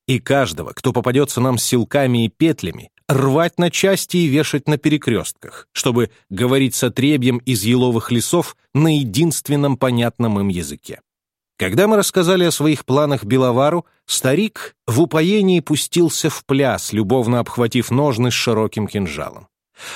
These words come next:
Он настаивал на том, чтобы мы наточили капканы и что подстрекатели не успокоятся, пока запах крови не потянет их красные языки к земле.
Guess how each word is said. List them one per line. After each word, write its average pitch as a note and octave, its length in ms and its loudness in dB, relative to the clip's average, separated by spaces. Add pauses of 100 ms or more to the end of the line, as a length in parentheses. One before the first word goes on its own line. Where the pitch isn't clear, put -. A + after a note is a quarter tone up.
Он A2 160 0
настаивал C#3 560 2
на C3+ 160 2
том, D3+ 240 0
чтобы C3 320 0
мы C3+ 320 0 (240)
наточили B2+ 500 0
капканы D3 680 0
и - 20 0
что C#3 220 -2
подстрекатели D3+ 800 -2
не D#3+ 120 2
успокоятся, E3+ 800 0
пока E3+ 280 -2
запах C3+ 400 -2
крови C#3 380 0
не C3+ 120 2
потянет C3 560 -2
их - 140 -6
красные A#2 560 -2
языки F2+ 480 -6
к D#2 80 -10
земле. C#2+ 420 -12